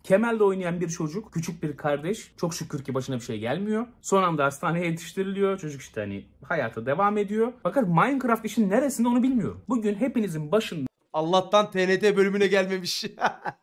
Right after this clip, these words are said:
Speaker 2: Ya oğlum.
Speaker 1: küçükken böyle kendinize ölümcül olarak addedebileceğiniz bir kaza geçmiştir diye düşünüyorum. Ben kafam mesela kalorifer peteğine çok hayvan gibi vurmuştum. Bizimkiler panik olmuştu falan. Eminim küçükken hepinizin böyle götü
Speaker 2: Tabii
Speaker 1: başı
Speaker 2: ya.
Speaker 1: falan yarılmıştır böyle. Az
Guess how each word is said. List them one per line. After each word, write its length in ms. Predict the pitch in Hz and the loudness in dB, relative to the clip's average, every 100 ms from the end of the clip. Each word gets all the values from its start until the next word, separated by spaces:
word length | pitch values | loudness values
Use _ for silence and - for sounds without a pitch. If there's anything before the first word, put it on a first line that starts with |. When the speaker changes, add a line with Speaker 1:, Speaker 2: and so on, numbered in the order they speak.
| _ _ - - | _ _ -14 4
Speaker 2:
Ya 200 | 160 180 | 8 8
oğlum. 220 | 175 139 139 165 | 6 -2 -6 -6
Speaker 1:
küçükken 580 | - - 233 - 143 139 | -6 -4 -6 -2 -4 -2
böyle 340 | 127 143 196 | -4 -2 -4
kendinize 640 | 190 190 202 196 180 170 165 | -2 0 0 0 0 -2 0
ölümcül 420 | 160 190 190 226 | 0 0 0 2
olarak 320 | 180 151 147 | 4 2 2
addedebileceğiniz 680 | 151 147 147 151 151 202 196 | -2 -2 -6 -4 -2 -2 -2
bir 60 | |
kaza 320 | - 175 185 202 | -2 0 2 0
geçmiştir 420 | 165 165 160 165 | -2 -6 -6 -4
diye 100 | 160 | -4
düşünüyorum. 400 | 135 139 98 85 _ _ | -6 -8 -10 -10 _ _
Ben 160 | 180 175 | -2 -2
kafam 240 | 160 131 | -2 -2
mesela 280 | 127 120 160 | -2 -2 -2
kalorifer 440 | 160 143 135 143 135 | 0 -2 0 -4 -4
peteğine 460 | 139 127 127 123 - | -4 -2 -2 -4 -12
çok 200 | - 139 | -12 -8
hayvan 360 | - 135 143 131 | 0 0 2 0
gibi 100 | 131 | -2
vurmuştum. 520 | 135 135 139 - 175 - | -4 -4 -6 -6 -10 -6
Bizimkiler 360 | 143 139 165 | -6 -2 0
panik 260 | 165 147 139 | 0 -2 -2
olmuştu 300 | 104 98 - | -8 -8 -14
falan. 240 | 98 85 - | -14 -14 0
Eminim 320 | 214 226 190 | 2 2 0
küçükken 360 | 170 - - 196 | -4 -8 -2 -2
hepinizin 400 | 180 165 165 165 | 0 -2 0 0
böyle 200 | 160 165 | 0 -2
götü 200 | 160 151 | -4 0
Speaker 2:
Tabii 160 | 175 | 4
Speaker 1:
başı 100 | 196 | 6
Speaker 2:
ya. 80 | 185 | 6
Speaker 1:
falan 180 | 175 131 | 6 4
yarılmıştır 640 | 131 123 127 127 - 120 | 0 0 0 -2 -4 -6
böyle. 300 | 107 104 110 | -6 -4 -4
Az 100 | 117 | -6